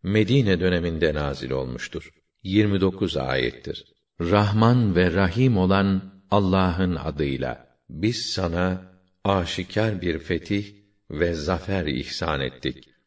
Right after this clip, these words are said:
Bu da Allah'ın senin geçmiş ve gelecek kusurlarını bağışlaması, sana yaptığı ihsan ve inamı tamamlaması, seni dosdoğru yola hidayet etmesi ve sana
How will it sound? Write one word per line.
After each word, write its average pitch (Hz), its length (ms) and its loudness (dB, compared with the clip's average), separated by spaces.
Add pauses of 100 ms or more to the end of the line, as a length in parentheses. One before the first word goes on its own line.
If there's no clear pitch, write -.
Bu 135 200 -4
da 107 200 2
Allah'ın 104 600 -2 (280)
senin 107 560 -2
geçmiş 90 540 -4
ve 90 80 2
gelecek 87 540 -2
kusurlarını 82 680 -2
bağışlaması, 87 920 -4 (200)
sana 107 360 -2
yaptığı 92 720 0 (240)
ihsan 101 580 -2
ve 85 300 2
inamı 90 560 -4
tamamlaması, 87 1000 -4 (200)
seni 90 540 -4
dosdoğru 95 600 0
yola 85 300 0
hidayet 78 580 -2
etmesi 69 580 -8 (380)
ve 87 240 4
sana 95 600 -2